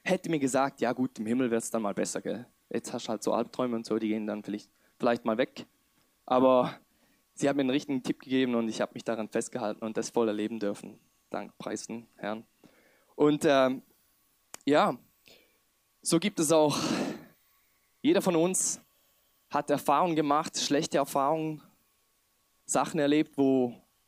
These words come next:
wo nicht fa-, die nicht fair sind, wo wir Sachen erlebt haben, die,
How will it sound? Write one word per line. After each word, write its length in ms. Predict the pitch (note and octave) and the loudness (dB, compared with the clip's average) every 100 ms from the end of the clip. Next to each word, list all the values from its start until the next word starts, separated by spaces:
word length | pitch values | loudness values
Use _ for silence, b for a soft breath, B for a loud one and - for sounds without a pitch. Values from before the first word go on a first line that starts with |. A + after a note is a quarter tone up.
| _ _ _ _ _ | _ _ _ _ _
wo 120 | C3+ | 2
nicht 220 | D3 D3 | 2 0
fa-, 80 | - - - _ | -6 -8 -20 _
die 120 | E3 E3+ | -2 0
nicht 160 | D#3+ | 0
fair 280 | - E3 F#3 | 2 2 4
sind, 400 | E3 E3 G#3 - _ _ _ _ _ _ _ _ _ _ | 2 -2 -4 -10 _ _ _ _ _ _ _ _ _ _
wo 140 | C#3 | 2
wir 180 | C#3+ C#3 | 4 2
Sachen 320 | B2+ D3 - | 2 -2 0
erlebt 340 | D3 C#3 C#3+ E3 | 0 0 0 0
haben, 280 | C3 C3+ | 0 0
die, 340 | B2 A#2 A2 | 0 0 0